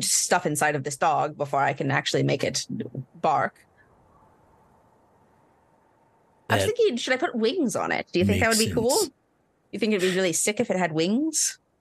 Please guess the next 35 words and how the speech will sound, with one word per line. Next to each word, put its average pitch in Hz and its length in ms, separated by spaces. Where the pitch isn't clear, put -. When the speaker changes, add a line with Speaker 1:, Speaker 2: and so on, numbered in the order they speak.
Speaker 1:
I 214 40
think 254 200
if - 80
I, 226 100
Speaker 2:
Mm. - 180
Speaker 1:
if 208 120
I 196 60
salvage 214 400
some 180 180
broken 170 320
bones, 147 400
I 143 80
could, 160 160
like, 156 240
mold 165 340
them 147 160
together 143 400
to, 139 340
to 214 80
make 160 220
some 156 160
wings 143 500
and 147 100
stretch - 320
some 147 140
flesh - 340
between 117 360
them. - 240
I've 190 100
got 311 160
some 254 140
extra 202 320
flesh 170 360
from 156 200
my, 147 360